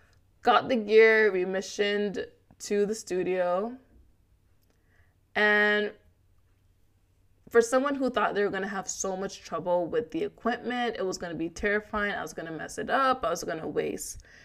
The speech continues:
you know, time and money, whatever the case may be.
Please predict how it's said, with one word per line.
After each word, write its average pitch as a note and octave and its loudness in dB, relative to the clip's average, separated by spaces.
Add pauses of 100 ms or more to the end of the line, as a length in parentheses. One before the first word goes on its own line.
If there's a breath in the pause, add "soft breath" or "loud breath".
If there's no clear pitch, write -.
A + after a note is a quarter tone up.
(280 loud breath)
you G3 -2
know, G3 4
time A3+ 4
and F#3 -2
money, A3 4
whatever F#3+ 2
the F#3+ -4
case F#3 -8
may F3 -6
be. G#3 -4